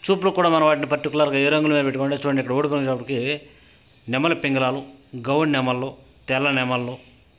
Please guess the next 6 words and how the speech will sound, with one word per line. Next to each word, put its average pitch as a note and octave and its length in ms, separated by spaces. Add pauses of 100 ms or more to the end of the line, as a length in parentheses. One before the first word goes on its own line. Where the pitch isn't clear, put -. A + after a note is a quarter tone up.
(120)
ఎర్ర C#3 120 (100)
పొలాలు, B2+ 360 (720)
ఎర్రబొట్ల D#3 400 (120)
సేతువాలు, C3+ 440 (200)
అలాగే C#3 280 (720)
ఎర్ర C#3+ 120